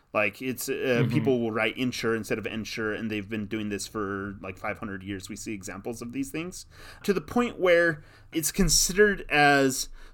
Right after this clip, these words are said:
Speaker 1: like, a, um, a, an error, but not, like, a major error to use insure to say that you wanna make sure that something happens. And oftentimes it'll even be included as an alternative definition to that word.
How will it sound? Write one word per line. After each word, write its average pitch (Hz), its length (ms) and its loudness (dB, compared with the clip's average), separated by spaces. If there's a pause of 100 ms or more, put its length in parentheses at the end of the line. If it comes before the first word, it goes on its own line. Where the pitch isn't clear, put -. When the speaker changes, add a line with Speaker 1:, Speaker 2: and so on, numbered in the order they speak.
Speaker 1:
like, - 140 4
a, - 240 4
um, 214 220 6 (160)
a, 196 300 8 (100)
an 170 160 0 (100)
error, 233 400 8
but 190 320 4
not, 180 220 4
like, 165 160 4
a 165 80 4
major 139 520 6
error 113 420 2
to - 140 -2
use 123 520 0
insure 120 720 0
to 123 160 -8
say 117 180 -4
that 110 160 -8
you 117 180 -6
wanna 107 280 -6
make 104 160 -6
sure 113 180 -4
that - 140 -12
something 113 260 -4
happens. 127 420 -4
And 120 240 -4 (300)
oftentimes 135 640 2
it'll 117 420 2
even 120 280 -2
be 117 120 -2
included 110 420 -2 (120)
as 107 160 -4
an 110 80 -8
alternative 101 600 -6
definition 95 560 -8
to 95 80 -16
that 92 160 -10
word. 90 240 -8